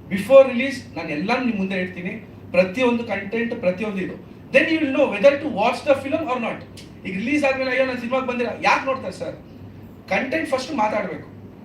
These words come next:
ಆ ಕಂಟೆಂಟ್ ಮಾತಾಡೋಕ್ಕೆ ನಾನು ಬರೀ ಒಂದು ಟ್ರೈಲರ್ ಅಥವಾ ಒಂದು ಗ್ಲಿಮ್ಸಸ್ ಸಾಕಾಗಲ್ಲ.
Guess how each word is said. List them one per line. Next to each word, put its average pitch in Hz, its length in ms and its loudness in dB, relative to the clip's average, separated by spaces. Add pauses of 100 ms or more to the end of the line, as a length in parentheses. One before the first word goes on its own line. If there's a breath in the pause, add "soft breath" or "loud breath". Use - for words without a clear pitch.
(140)
ಆ - 140 0
ಕಂಟೆಂಟ್ 294 400 2
ಮಾತಾಡೋಕ್ಕೆ 285 420 4
ನಾನು 277 180 -2
ಬರೀ 285 160 0
ಒಂದು 262 200 0
ಟ್ರೈಲರ್ 262 420 4
ಅಥವಾ 247 220 -2
ಒಂದು 233 140 -6
ಗ್ಲಿಮ್ಸಸ್ 233 560 -6
ಸಾಕಾಗಲ್ಲ. 190 440 -4